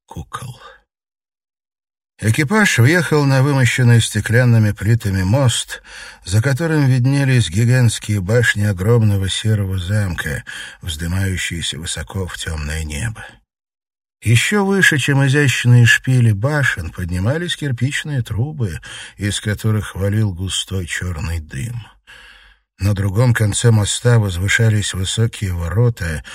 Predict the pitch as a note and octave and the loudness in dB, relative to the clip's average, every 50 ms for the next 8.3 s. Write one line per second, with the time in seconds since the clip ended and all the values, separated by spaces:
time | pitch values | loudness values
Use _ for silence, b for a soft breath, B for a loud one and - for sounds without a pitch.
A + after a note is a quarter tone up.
0 | B B B B B - - - G#2 A#2 A2+ - C#3+ C#3+ C3+ C3 B2+ B2 A#2+ A#2 | B B B B B -10 -4 -2 0 0 0 0 0 0 2 2 4 4 4 4
1 | A2 G2+ G#2 A2 G#2+ G#2 A#2+ A#2+ A2 G#2 G#2 G#2 G2+ - G#2 G2 - - - - | 4 2 2 0 2 2 2 2 2 2 0 -2 -2 -2 -4 -4 -4 -6 -8 -8
2 | G2+ F#2+ - G2+ G2 G2 F#2 F2+ F2+ F2 E2+ - - - - - - - - - | -8 -6 -4 -4 -2 -2 -2 -4 -4 -6 -8 -10 -12 -12 -12 -12 -12 -12 -14 -14
3 | - - - - - - - _ B B B B B B B B B B F#2 G#2+ | -14 -16 -16 -18 -20 -20 -20 _ B B B B B B B B B B 0 2
4 | C3 B2+ A#2+ C#3+ D#3 E3+ G3+ G#3+ G3 D#3 B2 C#3 C#3+ C3 E3 F3+ F3 E3+ D#3 D3 | 2 4 4 2 0 -2 -2 -4 -4 -2 -2 -2 0 -2 -2 -4 -4 -4 -4 -2
5 | C#3 D3 D#3 C#3+ - - D3+ C#3 - D#3 D3+ - - - D3 C#3+ B2 G2 F2+ E2+ | -2 -2 -4 -6 -8 -8 -8 -8 -8 -10 -10 -8 -8 -8 -6 -6 -6 -4 -4 -6
6 | D2+ - - - - E2+ D#2+ - - - - - - A2 A#2+ B2+ B2+ C3 B2+ B2+ | -6 -8 -10 -10 -10 -10 -10 -12 -14 -16 -10 -4 -2 0 2 2 2 2 2 2
7 | B2 A#2 A2+ G#2+ F#2 E2 D#2 D2+ C#2+ C#2+ D#2+ D#2+ E2+ F2+ F2 - - - - - | 2 2 2 0 0 -2 -6 -6 -8 -8 -8 -8 -10 -10 -10 -12 -14 -16 -16 -16
8 | - - - - - | -16 -16 -16 -18 -18